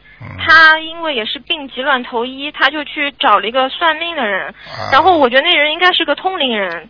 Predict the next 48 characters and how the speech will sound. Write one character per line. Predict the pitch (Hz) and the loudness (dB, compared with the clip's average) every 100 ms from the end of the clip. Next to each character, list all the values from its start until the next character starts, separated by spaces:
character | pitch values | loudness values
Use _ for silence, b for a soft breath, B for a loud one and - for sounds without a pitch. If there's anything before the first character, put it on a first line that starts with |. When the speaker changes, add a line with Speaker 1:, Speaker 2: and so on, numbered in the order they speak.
| - | -10
Speaker 1:
嗯。 | 135 | -2
Speaker 2:
那 | - | 0
个， | - 104 90 - | 0 -4 -12 -8
就 | 349 - 240 | -4 -2 0
我 | |
们 | 220 247 | -2 0
现 | 339 | -2
在 | 330 | 0
在 | 330 | 0
劝 | - 427 381 | 0 -2 0
我 | 226 | 2
爸 | 220 208 | 2 2
爸， | 202 - B B - | 0 -4 B B -2
他 | 381 370 | 2 2
也 | 240 | 0
不 | 254 | -4
愿 | 349 320 | -2 -2
意 | 269 | -4
听 | - 370 | -8 -2
我 | 339 220 | 0 -2
们 | 196 | -2
的， | 190 190 - | -6 -8 -6
我 | 247 | -6
们 | 226 | -4
跟 | 320 | -4
他 | 339 | -4
冤 | 339 349 | -4 -6
结 | - 226 | -4 -4
也 | 240 | -2
蛮 | 247 208 196 | -2 -2 -2
深 | - 285 | -6 -4
的， | 247 | -6
他 | 330 | -6
不， | - | -6
就 | 339 | -10
不 | 285 240 | -8 -6
愿 | 311 | -4
意 | 269 | -6
听， | - 320 330 B B B | -8 -8 -8 B B B
觉 | 294 | 2
得 | 330 | 4
那 | 403 339 | 4 4
个 | |
人 | 262 294 | 2 4
在， | 330 302 - _ _ - | 2 0 -8 _ _ -2
在 | 311 | 0
帮 | 320 349 370 | 2 0 -2
他。 | - 185 | -4 -4